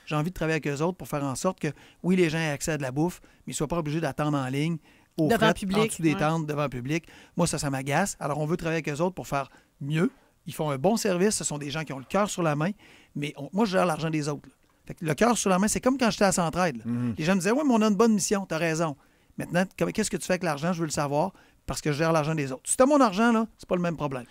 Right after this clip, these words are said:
Speaker 1: Là, je gère l'argent des autres.
Speaker 3: Denis Coderre qui se re-, re-, re-, re-, relance en politique dans la région de Québec, vous en pensez quoi ?
Speaker 1: Euh, je suis étonné qu'il vienne à Québec.
Speaker 3: Moi aussi.
Speaker 1: Mais ce qui m'a étonné, c'est qu'il a dit : «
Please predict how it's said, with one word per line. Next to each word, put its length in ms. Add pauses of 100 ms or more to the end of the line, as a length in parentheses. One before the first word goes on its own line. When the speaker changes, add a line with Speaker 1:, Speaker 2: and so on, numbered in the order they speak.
Speaker 1:
Là, 100
je 60
gère 120
l'argent 200
des 220
autres. 100 (300)
Speaker 3:
Denis 320
Coderre 500
qui 100
se 200
re-, 480 (500)
re-, 380 (560)
re-, 280
re-, 300
relance 600
en 100
politique 420
dans 140
la 80
région 300
de 40
Québec, 360
vous 60
en 100
pensez 260
quoi ? 160 (340)
Speaker 1:
Euh, 60
je 60
suis 140
étonné 220 (100)
qu'il 120
vienne 100
à 80
Québec. 480 (160)
Speaker 3:
Moi 140
aussi. 260 (160)
Speaker 1:
Mais 60
ce 80
qui 80
m'a 80
étonné, 280
c'est 140
qu'il 140
a 40
dit : « 300